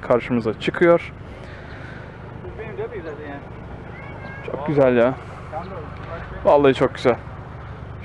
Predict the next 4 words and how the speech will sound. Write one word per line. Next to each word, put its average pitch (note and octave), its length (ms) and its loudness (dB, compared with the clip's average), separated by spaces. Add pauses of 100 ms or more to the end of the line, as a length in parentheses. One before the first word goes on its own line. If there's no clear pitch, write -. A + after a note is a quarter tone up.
Şöyle C3+ 180 2
geleyim, C3+ 400 4 (360)
bakayım. A#2+ 400 2 (1500)
Ay. A#2+ 720 6